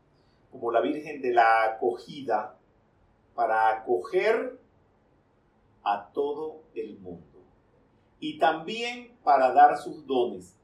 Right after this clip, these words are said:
Es dos actividades, dar y recibir. Dice Santa Catalina Labouré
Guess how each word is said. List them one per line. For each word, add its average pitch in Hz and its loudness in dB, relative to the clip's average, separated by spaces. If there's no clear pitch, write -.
Es - -4
dos 175 0
actividades, 139 0
dar 240 4
y 214 -18
recibir. - -12
Dice 240 -6
Santa 214 2
Catalina 185 0
Labouré 156 -2